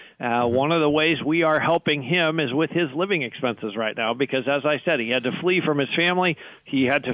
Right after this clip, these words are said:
Speaker 1: flee from his country. Uh, he needs a place to stay. And so V O M is helping with that need. And, and actually in North Africa, we are partnering with local churches. We're partnering with other Christians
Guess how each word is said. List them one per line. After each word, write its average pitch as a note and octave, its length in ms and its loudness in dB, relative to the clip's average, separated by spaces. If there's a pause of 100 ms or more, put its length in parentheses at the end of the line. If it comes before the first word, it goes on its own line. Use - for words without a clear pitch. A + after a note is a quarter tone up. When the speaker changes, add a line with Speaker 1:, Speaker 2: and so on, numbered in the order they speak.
Speaker 1:
flee F3+ 200 2
from D3 160 0
his B2+ 140 -2
country. F3+ 520 -2 (280)
Uh, B2+ 220 2 (100)
he F#3+ 180 2
needs F#3 260 0
a F3+ 60 -2
place F3+ 300 2
to F#3 120 0
stay. D3 400 0 (260)
And C3 260 0 (100)
so C#3 260 4
V D3+ 160 2
O E3+ 120 2
M E3 120 0
is C#3 160 -2
helping D#3 420 0
with D3 260 2
that D3 260 0
need. E3+ 340 0
And, C#3+ 160 2
and C#3 180 -2
actually D3 560 -2
in F3+ 160 -2
North D#3 260 2
Africa, D3 500 0
we C3 180 0
are B2 100 2
partnering D3+ 680 0
with C#3 280 2
local C#3 340 0
churches. F3+ 460 0
We're A#2+ 120 -2
partnering C#3+ 500 -2
with C3+ 180 0
other D3+ 240 0
Christians D#3 480 -2